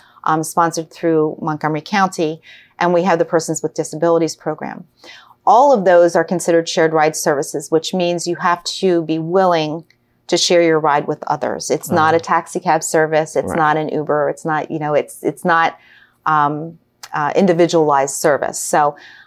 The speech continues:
Speaker 1: um, not that that may not happen from time to time, but you, you need to expect to share your ride.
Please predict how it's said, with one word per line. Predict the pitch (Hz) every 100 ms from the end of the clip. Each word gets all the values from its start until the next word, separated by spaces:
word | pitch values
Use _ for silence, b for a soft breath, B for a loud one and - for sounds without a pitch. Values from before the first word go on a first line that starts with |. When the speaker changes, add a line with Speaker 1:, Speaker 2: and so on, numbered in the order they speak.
| B
Speaker 1:
um, | 156 156 147 -
not | 180 180 180
that | 165
that | 160 147 -
may | 165 165 170 170
not | 151 127
happen | 262 330 403 349
from | 302
time | 269 269 226
to |
time, | 226 240 208 202
but | 190 175 165 - -
you, | 190 180 -
you | 170 180 175
need | 180 180 180
to | 185
expect | 160 - - 185 165 - - - _
to | - 160
share | - 170 156
your | 139
ride. | 135 127 -